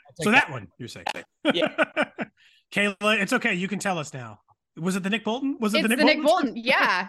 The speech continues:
Speaker 3: I mean, talk about momentum swing. I know it still didn't feel like it because once Mahomes tweaked his ankle in the first half, I was like, "We're done. This sucks. We're out." Um, and then everything turned around in the second half. But that was such a huge play. I was so happy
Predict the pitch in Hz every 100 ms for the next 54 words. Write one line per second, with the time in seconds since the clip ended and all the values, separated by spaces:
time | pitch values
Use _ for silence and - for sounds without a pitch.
0 | - - 277 285 311 285 330 285 233 208
1 | 330 311 202 185 208 269 269 262 - -
2 | 320 - 269 226 _ - 220 233 240 269
3 | 240 240 220 190 - _ - - 185 208
4 | - 196 196 190 - 196 190 180 180 180
5 | 180 175 170 170 170 160 156 160 165 165
6 | - 233 220 165 170 165 226 220 - 175
7 | 175 - _ _ _ _ _ _ _ _
8 | _ 214 208 170 165 - _ 214 190 185
9 | 175 - 196 185 175 190 180 170 - 156
10 | 180 175 180 175 175 170 233 226 - 269
11 | 240 - _ _ _ - 220 220 208 -
12 | 202 226 233 220 - 196 180 165 175 185
13 | - 185 208 180 175